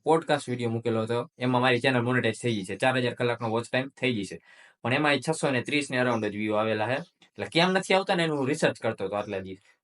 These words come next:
નવરો તો બેઠો નહોતો. રિસર્ચ દરમિયાન થોડી ઘણી ખબર પડી કેમ નથી આવતા, શું કાંઈ, એ આપણે કાલના વીડિયોમાં જાણશું. એટલે કાલનો વીડિયો જોવાનું જરૂર જોઈજો. ને આ વીડિયોમાં વ્યૂઝ આવે કે નહીં, એ પણ હવે ખબર નથી મને, પણ બનાવી નાખો. પછી એના પછી ઓલો વીડિયો બનાવશું આપણે વ્યૂઝ વાળો.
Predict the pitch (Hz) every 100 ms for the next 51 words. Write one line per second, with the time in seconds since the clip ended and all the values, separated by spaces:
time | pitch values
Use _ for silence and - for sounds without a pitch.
0 | - 117 143 143 139 156 160 127 117 147
1 | - _ _ - 127 143 180 170 160 170
2 | 165 160 160 170 156 139 156 151 143 -
3 | 156 151 147 156 127 135 131 127 127 120
4 | 110 - 123 117 117 110 - - 123 123
5 | 113 147 160 156 156 156 143 143 143 147
6 | 127 110 131 160 160 160 151 139 143 143
7 | 131 156 156 123 113 110 95 - - -
8 | 120 143 156 156 151 131 147 135 135 135
9 | 127 123 127 135 - - 139 135 135 131
10 | 127 123 - 135 147 151 156 131 127 123
11 | 117 113 - 131 131 127 127 139 127 110
12 | - - 151 160 143 135 156 147 135 131
13 | 120 123 113 131 123 107 104 95 98 107
14 | 98 95 95